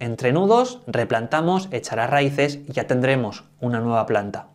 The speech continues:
La siguiente planta es la Cryptocorinne parva, la más pequeña de la familia de las criptocorines.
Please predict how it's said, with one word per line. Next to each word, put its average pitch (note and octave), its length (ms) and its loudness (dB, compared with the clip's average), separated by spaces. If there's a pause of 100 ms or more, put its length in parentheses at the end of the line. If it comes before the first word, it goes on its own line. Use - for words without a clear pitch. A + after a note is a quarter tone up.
(120)
La C#3+ 140 2
siguiente F#3+ 400 4
planta F#3 400 2
es F3 160 0
la C#3+ 120 0
Cryptocorinne C#3 600 0
parva, C#3+ 480 -2
la A2+ 140 -2
más D3+ 180 0
pequeña D3 640 0 (240)
de C3 140 2
la B2+ 100 4
familia C3 320 0
de B2+ 80 4
las B2 140 0
criptocorines. C3+ 680 0